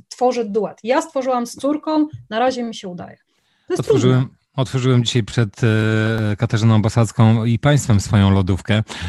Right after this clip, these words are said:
Speaker 2: Państwo otwierają wasze i bardzo dobrze pod numerem trzy dwa jeden, trzy dwa jeden, trzy dwa jeden. Za chwilę poproszę o ocenę ogólną tego, co na moich półkach. E, proszę państwa,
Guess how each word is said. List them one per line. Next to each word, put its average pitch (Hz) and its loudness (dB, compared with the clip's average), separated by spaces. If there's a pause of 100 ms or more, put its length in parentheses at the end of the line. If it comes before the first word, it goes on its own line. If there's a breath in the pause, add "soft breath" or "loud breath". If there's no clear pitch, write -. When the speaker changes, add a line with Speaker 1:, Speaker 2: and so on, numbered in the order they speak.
(140 loud breath)
Speaker 2:
Państwo 113 2
otwierają 110 0
wasze 107 0
i 104 -2
bardzo 117 0
dobrze 101 0
pod 113 0
numerem 104 4
trzy - -2
dwa 107 -2
jeden, 104 2
trzy - -4
dwa 110 0
jeden, 98 2
trzy - -6
dwa 104 -2
jeden. 104 2 (300 loud breath)
Za 143 0
chwilę 165 -2
poproszę 151 -2
o 143 2
ocenę 147 2
ogólną 135 4
tego, 107 0
co 117 2
na 101 4
moich 98 0
półkach. 143 0
E, 117 -2
proszę 104 -6
państwa, 107 -2